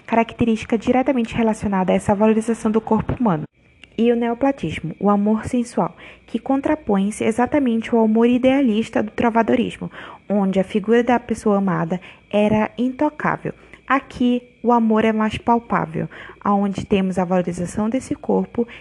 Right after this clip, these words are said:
que é objeto de desejo. Além da valorização do físico, há também a valorização do intelectual. Agora o homem é o centro do estudo. É dele que se provém a ciência que vai regir a sociedade.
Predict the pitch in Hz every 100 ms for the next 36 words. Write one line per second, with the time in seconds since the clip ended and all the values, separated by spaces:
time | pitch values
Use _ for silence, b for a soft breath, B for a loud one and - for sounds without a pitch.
0 | B - 240 185 160 170 185 185 190 185
1 | 175 185 180 214 269 254 175 165 170 -
2 | _ _ _ _ _ _ _ _ B B
3 | B - 247 247 262 294 277 240 214 208
4 | - 190 190 - 202 190 196 208 - -
5 | 233 240 269 220 208 214 220 208 214 214
6 | - 208 214 214 254 233 233 - 254 185
7 | - _ _ B B B B B - 240
8 | 233 240 262 240 220 226 226 220 208 254
9 | 262 247 226 214 - 208 - - B B
10 | B B _ 220 220 208 240 262 277 277
11 | - 262 254 240 208 196 202 220 - 208
12 | - - 208 214 233 - 277 277 254 240
13 | 214 240 214 240 240 262 247 247 220 175
14 | - -